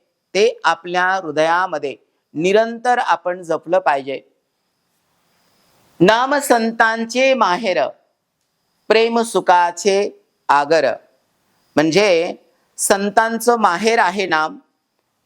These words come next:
नाम प्रेमाचा महासागर आहे. संत नरहरी महाराज म्हणतात, "मी माझ्या हृदयामध्ये निरंतर जपत असतो आणि मी जपतो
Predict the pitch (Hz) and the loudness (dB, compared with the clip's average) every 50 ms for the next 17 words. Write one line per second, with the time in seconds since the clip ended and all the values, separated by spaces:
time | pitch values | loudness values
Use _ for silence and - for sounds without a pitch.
0 | _ - 165 175 185 185 196 214 233 247 262 262 277 - _ _ _ _ _ _ | _ -4 0 2 4 4 4 2 -2 -2 -4 -8 -10 -12 _ _ _ _ _ _
1 | _ _ _ _ _ _ _ _ _ _ _ _ _ _ _ _ _ _ _ _ | _ _ _ _ _ _ _ _ _ _ _ _ _ _ _ _ _ _ _ _
2 | _ 220 220 226 226 233 240 240 247 247 247 - 262 254 254 240 247 240 214 233 | _ 2 4 4 4 4 2 2 2 0 0 0 0 0 0 0 -4 -4 -4 -4
3 | 240 240 233 - 208 170 165 160 165 160 143 135 117 127 - - _ _ _ _ | -4 -4 -4 -2 0 0 0 0 -2 -2 -2 -4 -6 -10 -20 -20 _ _ _ _
4 | _ _ _ _ _ _ _ _ _ _ _ _ _ _ _ _ _ _ _ _ | _ _ _ _ _ _ _ _ _ _ _ _ _ _ _ _ _ _ _ _
5 | _ _ _ - - - 151 151 147 165 160 160 156 156 151 147 147 147 147 147 | _ _ _ -4 0 0 0 2 2 2 2 2 2 2 0 0 0 0 2 0
6 | 147 147 147 147 - 160 170 180 202 214 208 - _ _ _ _ _ _ _ _ | 0 -2 -4 -2 0 2 2 2 0 -2 -4 -8 _ _ _ _ _ _ _ _
7 | 156 170 202 233 254 254 254 220 180 170 165 165 147 - 190 190 208 220 240 247 | -4 -2 0 2 0 0 2 2 2 2 0 -2 -2 0 0 0 2 0 -2 -2
8 | 240 - _ _ _ _ - 156 165 185 185 185 190 196 214 240 254 247 226 190 | -6 -10 _ _ _ _ -6 -2 -2 0 2 2 2 2 2 2 0 0 -2 -4
9 | 170 156 160 156 143 143 - - _ _ _ 139 151 170 190 208 220 233 233 233 | -2 -2 -2 -2 -2 -4 -10 -18 _ _ _ -6 -4 -2 2 2 2 2 0 -2
10 | 233 233 226 247 240 247 254 254 247 175 185 180 180 - 185 180 - - - 139 | -6 -6 -2 0 0 2 2 0 -2 -4 -4 -4 -2 -2 -4 -4 -4 -8 -10 -10
11 | - - - - 139 120 104 - _ _ _ _ _ _ _ _ _ _ _ _ | -10 -12 -10 -6 -6 -6 -6 -8 _ _ _ _ _ _ _ _ _ _ _ _
12 | _ _ _ _ _ _ _ 139 147 151 160 160 151 147 139 135 - _ _ _ | _ _ _ _ _ _ _ -6 -4 -4 -2 -4 -4 -4 -6 -8 -10 _ _ _
13 | _ _ _ _ _ - 156 190 233 269 285 262 196 208 196 202 - - 214 196 | _ _ _ _ _ 0 2 2 2 2 0 0 0 0 -2 -2 -2 -2 0 0
14 | 160 143 139 - _ _ | 0 0 -2 -6 _ _